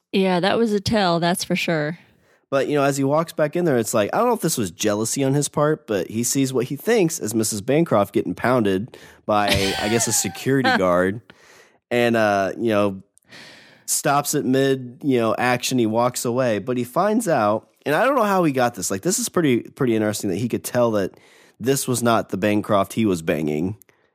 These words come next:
Speaker 2: because he asked her, like, you know, "What was my name?" And she couldn't name it. And we find out that this is the twelfth daughter of the Bancrofts.
Speaker 1: Mm,
Speaker 2: And
Speaker 1: Naomi.
Speaker 2: sh-, yeah, and she's taking, uh, her mom's sleeve out for a test drive, which, A, is very, very creepy.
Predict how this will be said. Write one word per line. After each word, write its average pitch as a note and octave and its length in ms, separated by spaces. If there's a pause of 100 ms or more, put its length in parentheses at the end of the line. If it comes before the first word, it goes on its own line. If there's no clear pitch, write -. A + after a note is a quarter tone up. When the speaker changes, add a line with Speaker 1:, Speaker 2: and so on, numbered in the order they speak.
Speaker 2:
because A2+ 300
he A#2 120
asked - 220
her, C3+ 80
like, G#2 220
you G#2+ 80
know, G2 60
"What A2 200
was A2+ 180
my G2+ 120
name?" G#2+ 300
And F2+ 100
she G2 120
couldn't G#2+ 240
name A#2 220
it. - 240
And G#2 100
we G#2 80
find G3+ 340
out C#3 140
that A2 140
this C3 200
is G#2 120
the G2+ 100
twelfth - 580
daughter D#2+ 480
of F2 120
the F2 100
Bancrofts. E2 720 (180)
Speaker 1:
Mm, G3 300
Speaker 2:
And A#2 320
Speaker 1:
Naomi. E3 220
Speaker 2:
sh-, D#3 460
yeah, C3+ 300
and A#2+ 120
she's B3+ 360
taking, A#2+ 800 (540)
uh, G#2+ 220
her C3 160
mom's C#3+ 420
sleeve D3+ 580
out G#2 240
for A#2 140
a A2+ 40
test F3 360
drive, F#2 240
which, G2+ 240 (120)
A, F3 380
is G#2 200
very, C3+ 360
very G#2+ 260
creepy. F#2+ 600